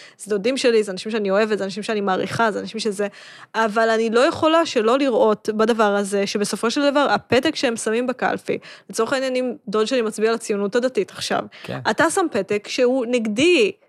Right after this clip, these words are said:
Speaker 1: זה נגדי, זה נגד שיהיה את הפרצוף שלי על
Speaker 2: ואת
Speaker 1: שלט.
Speaker 2: יודעת מה? אני אגיד עוד משהו.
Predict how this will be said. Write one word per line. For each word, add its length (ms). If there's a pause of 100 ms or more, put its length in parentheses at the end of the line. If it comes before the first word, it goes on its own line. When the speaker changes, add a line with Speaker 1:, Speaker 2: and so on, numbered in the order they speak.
(200)
Speaker 1:
זה 160
נגדי, 420
זה 120
נגד 280
שיהיה 140
את 60
הפרצוף 520
שלי 440
על 160
Speaker 2:
ואת 120
Speaker 1:
שלט. 100
Speaker 2:
יודעת 300
מה? 160 (400)
אני 80
אגיד 180
עוד 160
משהו. 340